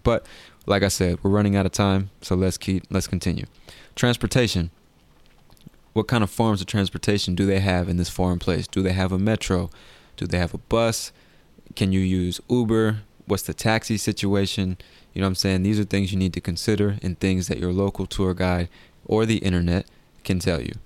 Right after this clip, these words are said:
But you need to consider that. How are you gonna travel around the city once you get there?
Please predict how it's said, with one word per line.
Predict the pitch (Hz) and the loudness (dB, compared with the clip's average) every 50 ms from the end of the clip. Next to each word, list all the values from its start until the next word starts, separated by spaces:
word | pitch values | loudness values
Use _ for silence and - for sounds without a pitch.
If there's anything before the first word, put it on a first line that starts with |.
| _ _ _ _ - | _ _ _ _ -4
But | - 90 | -2 0
you | 85 90 | 0 2
need | 90 98 104 - | 2 2 2 0
to | - 95 | 0 -2
consider | - 90 - - 95 87 85 | -2 -2 -2 0 0 0 0
that. | - - - - - | -2 -4 -6 -8 -4
How | 90 98 101 | 0 2 2
are | 110 107 | 4 4
you | 104 101 95 | 4 2 2
gonna | 98 92 87 | 2 0 0
travel | - - - 101 95 87 92 92 - | -2 -2 0 0 0 2 0 0 0
around | - 90 90 87 87 87 | 0 0 0 0 0 0
the | 85 87 | -2 -4
city | - - - 113 95 90 87 85 - - - - - - - | -4 -2 0 0 0 0 -2 -2 -4 -10 -18 -20 -20 -12 -6
once | 95 92 95 92 - - | -2 0 0 0 0 0
you | 98 90 | -2 0
get | 95 98 101 - | 0 0 0 2
there? | 117 113 113 104 | 0 0 0 0